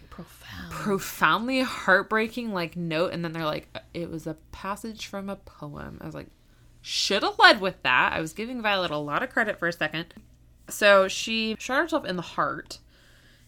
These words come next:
Speaker 2: and she did it in the outhouse, but Thomas found her before she died.
Speaker 1: Yeah,
Speaker 2: as she
Speaker 1: don't, don't go for the heart, 'cause if you don't get it in the right spot, even if you get it in the right spot,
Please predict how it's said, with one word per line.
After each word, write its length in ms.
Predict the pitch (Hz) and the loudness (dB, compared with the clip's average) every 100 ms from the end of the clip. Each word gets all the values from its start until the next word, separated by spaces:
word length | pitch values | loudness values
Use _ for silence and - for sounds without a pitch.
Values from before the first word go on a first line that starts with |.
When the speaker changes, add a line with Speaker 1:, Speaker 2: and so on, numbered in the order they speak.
| _ - | _ 0
Speaker 2:
and 640 | 185 180 180 180 180 - | 4 4 4 0 -2 -4
she 180 | - 190 | -4 -4
did 200 | 208 226 | -2 0
it 180 | 247 - | 0 0
in 200 | 180 175 | -2 -2
the 80 | 165 - 202 | -6 0 2
outhouse, 800 | 226 - - - - - - - - _ _ - - _ | 2 0 -6 -6 -8 -10 -14 -18 -20 _ _ -20 -20 _
but 640 | 185 175 170 165 - - - - - | 4 6 6 2 -4 -12 -12 -16 -18
Thomas 540 | - - 226 208 180 - | -8 0 2 2 -4 -10
found 560 | - 233 208 240 240 | -4 2 2 2 -6
her 480 | - 147 147 151 165 - | -4 0 0 -2 -4 -10
before 800 | 160 - 165 165 160 160 160 - | -16 -6 -2 -2 -2 -4 -8 -12
she 760 | - - 143 139 139 - - - 160 | -14 -10 -8 -8 -8 -12 -14 -16 -8
died. 600 | 175 156 127 - - 170 - | -4 -2 -2 -4 -6 -6 -6
Speaker 1:
Yeah, 140 | - | -4
Speaker 2:
as 180 | 160 165 | -4 -4
she 60 | 190 | -4
Speaker 1:
don't, 260 | 226 233 - - - 190 | -4 -8 -18 -20 -20 -14
don't 180 | 185 190 | -12 -10
go 100 | 202 | -12
for 160 | 196 190 | -14 -10
the 120 | 180 | -8
heart, 280 | 180 170 - - - - - - - | -4 -6 -8 -18 -20 -20 -20 -20 -18
'cause 280 | - 180 170 | -12 -10 -10
if 180 | 175 196 | -12 -8
you 100 | 214 | -6
don't 180 | 208 208 | -4 -4
get 120 | 208 | -6
it 60 | 196 | -6
in 120 | 175 | -6
the 100 | 165 | -6
right 280 | 170 180 - | -4 -6 -10
spot, 360 | - 185 175 | -2 0 0
even 200 | 208 269 | -2 -4
if 100 | 240 | -4
you 80 | 226 | -2
get 180 | 190 233 | 0 0
it 40 | |
in 60 | 175 | 0
the 80 | 170 | 0
right 200 | 165 165 | 0 -2
spot, 320 | 165 160 | 0 0